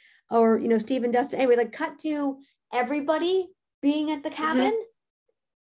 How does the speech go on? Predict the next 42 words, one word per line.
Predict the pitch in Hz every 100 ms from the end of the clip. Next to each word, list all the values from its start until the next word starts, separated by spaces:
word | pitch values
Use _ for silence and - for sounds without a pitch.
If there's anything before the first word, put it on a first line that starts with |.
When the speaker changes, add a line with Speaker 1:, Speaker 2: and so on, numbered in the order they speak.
| _
Speaker 1:
rather | 240 262 277 285
than, | 269 262 262 254 247 247 -
um, | 233 233 233 226 220
just | 220 247
the | 262
California | 262 247 254 247 247 240 240 233
crew | 233 240 233 226
and | 214 220
some | - - 233 240
of | 214
the | 226
Hawkins | 220 220 226 302 302 294 -
crew, | - 339 349 381 415 _ _ _ _ _ _ _ _ _ _ _ -
you | 269
know? | 302 311 370
Speaker 2:
Yeah. | 190 156 - _ _ _ - _ _ _ _
Speaker 1:
Because, | 285 277 294 277 262
Speaker 2:
Yeah. | - 202 -
Speaker 1:
you | 277 277
know, | 240 240 240 - _ _ -
our | 277
girl's | 311 339 320
over | 302
there | 294 277
picking | - 285 277
wild | 269 269 254
mushrooms. | 269 269 233
Again, | 240 285 370 277
Jonathan | 311 320 294
lies. | 330 330 247 - _ -
He | 302
could | 359
have | 330
just | 330
been | 277
honest, | 285 285
been | 262
like, | 254
"Oh, |
yeah, | 277 262
he's | 233 226
high." | 247 240 185 226